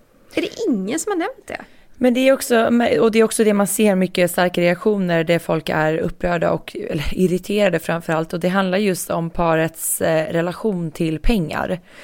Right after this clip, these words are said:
Speaker 2: Vi ska prata om det lite senare också, just det här gällande bröllopet. Men att de pratar om ekonomi och pengar på ett sätt som är, tolkas som ganska så naivt. Eh,
Speaker 1: Mm.
Speaker 2: dels gällande det här att så här, "Ha, ska inte vi få något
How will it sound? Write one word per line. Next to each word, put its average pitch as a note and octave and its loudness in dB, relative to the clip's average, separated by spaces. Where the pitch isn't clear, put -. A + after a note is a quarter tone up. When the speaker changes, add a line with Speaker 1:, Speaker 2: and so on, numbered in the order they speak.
Speaker 2:
Vi E3+ -4
ska F3+ 0
prata F3 0
om E3+ -2
det E3 -2
lite E3 -6
senare F3 -2
också, E3+ -2
just D#3+ -2
det E3 -6
här D#3 -2
gällande D#3+ -2
bröllopet. G3+ 0
Men E3+ 0
att - -4
de E3+ -4
pratar G3+ 0
om E3 0
ekonomi E3+ -2
och E3+ -4
pengar F3 2
på E3+ -6
ett E3 -2
sätt - -6
som E3 -4
är, E3+ -4
tolkas F#3 -2
som F3+ -2
ganska F3+ 0
så F3 -4
naivt. - -4
Eh, E3 4
Speaker 1:
Mm. A3+ 2
Speaker 2:
dels G3+ 2
gällande F3 2
det D#3 2
här F3 0
att E3 -4
så - -4
här, D3+ -2
"Ha, G#3+ 0
ska - -4
inte F3 -8
vi F#3+ -2
få F#3 -8
något - -6